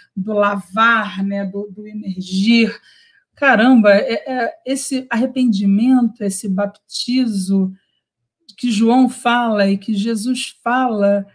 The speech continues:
que cada um de nós sejamos, assim, coloridos e façamos diferença nesse sentido na sociedade. Olha que coisa bonita essa letra, olha o que ele diz.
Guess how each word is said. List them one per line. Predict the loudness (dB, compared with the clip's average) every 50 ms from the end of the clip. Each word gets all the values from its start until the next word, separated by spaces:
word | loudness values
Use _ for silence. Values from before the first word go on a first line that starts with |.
| _ _ _ _ _
que | -20 _ _ _
cada | 0 0 2 2 2 2 2
um | 0
de | 0 2 2
nós | 0 0 0 -2 -4 -4
sejamos, | -6 -10 -10 -8 -6 -4 -4 -4 -2 -2 0 0 2 0 0 -2
assim, | -4 -6 -6 -4 -4 -6
coloridos | -6 -8 -6 -6 -4 -2 0 0 0 2 2 2 2 2 0 0 0 0 0 0
e | -2 -2
façamos | -4 -4 -6 -6 -6 -4 0 2 2 2 2 2 2
diferença | 0 -2 -2 -2 -4 -4 -2 0 0 0 0 -2 -2
nesse | -2 0 0 0 -2 -2 -6 -8 -10
sentido | -8 -6 -4 -4 -4 -4 -6 -6 -6 -6 -4 -4 -2
na | -2 -2 -2
sociedade. | -4 -8 -10 -12 -10 -8 -6 -4 -2 -2 -2 0 -2 -4 -4 -8 -10 -12 -16 _ _ _ _ _
Olha | -2 -2 0
que | -2 -2 0
coisa | 2 2 2 2 2
bonita | 0 2 4 4 2 2 0 -6 -8
essa | -8 -4 -4 -2
letra, | 0 0 0 0 0 0 0
olha | 0 0
o | -2
que | -2
ele | -4 -4 -4
diz. | -4 -4 -4 -4 -4 -8 -12